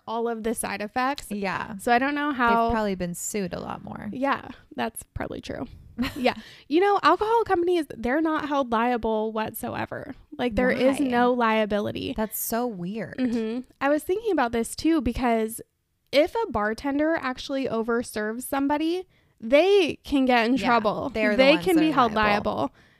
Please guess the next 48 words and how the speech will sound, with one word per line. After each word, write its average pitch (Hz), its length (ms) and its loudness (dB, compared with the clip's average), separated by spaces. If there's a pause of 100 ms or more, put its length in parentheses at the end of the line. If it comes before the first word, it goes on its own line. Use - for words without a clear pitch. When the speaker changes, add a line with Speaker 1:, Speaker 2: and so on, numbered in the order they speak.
(100)
Speaker 1:
for 269 460 8
serving 302 500 4
a 269 80 2
substance 254 640 -2
that 240 140 0
is 233 180 4
completely 277 580 0
legal 240 600 4
for - 220 0
them 226 220 0
to 220 100 -2
sell 220 540 0
in 233 160 -2
their 208 160 -2
bar. 214 540 0 (320)
And 285 200 0 (600)
I 294 80 2
mean, 320 180 4
people 359 260 -2
are 392 140 0
different. 254 460 -4
You 240 120 -2
don't 320 160 2
know 302 140 2
if 311 100 0
somebody 269 320 -2
is 254 120 -4
taking 240 400 -2
antidepressants. 226 960 -4
You 254 80 -4
don't 247 160 0
know 233 140 2
if 233 100 4
Speaker 2:
Mm-hmm. - 40 -4
Speaker 1:
somebody 226 440 -2
is 208 120 -6
high 220 200 -4
on 214 140 -4
marijuana. 277 640 2
You 254 100 2
don't 247 180 0
know 226 140 2
if 220 80 -2
somebody 220 280 -2
is 214 100 -2
on 202 240 -6
sleep 311 300 -2
medication. 277 800 0